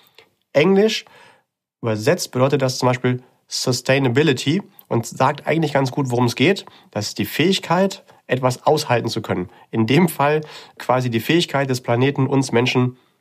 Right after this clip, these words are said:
aushalten zu können. Da gibt's auch so einen schönen Witz, treffen sich zwei Planeten, sagt der eine, „Oh Mensch, mir geht's nicht so gut, ich hab Mensch.“ Sagt der andere, „Ach, mach dir keine Sorgen, auch das geht vorbei.“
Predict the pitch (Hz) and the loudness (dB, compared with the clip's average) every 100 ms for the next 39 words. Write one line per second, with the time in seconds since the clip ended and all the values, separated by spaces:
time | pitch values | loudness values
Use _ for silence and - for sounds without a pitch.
0 | _ - 120 120 107 104 107 101 98 110 | _ -4 -2 0 -2 -4 -6 -6 -2 -2
1 | 139 135 123 117 135 120 131 - 151 151 | 0 -2 0 0 0 2 0 -2 -2 0
2 | 147 131 - 117 120 123 160 139 123 120 | 0 0 0 0 0 0 0 -2 -4 -2
3 | 117 131 135 147 147 143 135 135 135 127 | -2 0 0 0 0 0 2 2 0 -2
4 | 123 139 156 139 135 147 143 - - - | -2 -2 -2 0 0 -2 -4 -18 -20 -4
5 | 117 117 - _ _ 123 175 202 - - | -4 -4 -18 _ _ -2 0 0 -2 -6
6 | _ _ _ _ _ _ 120 127 131 135 | _ _ _ _ _ _ -8 -4 -2 0
7 | 139 135 123 127 - 123 123 120 113 117 | 0 0 -2 -4 -4 -4 -4 -4 0 2
8 | 127 151 147 147 - _ 147 127 - - | 2 2 0 -4 -14 _ -6 -2 -4 -2
9 | 113 101 98 98 | -4 -2 -2 -2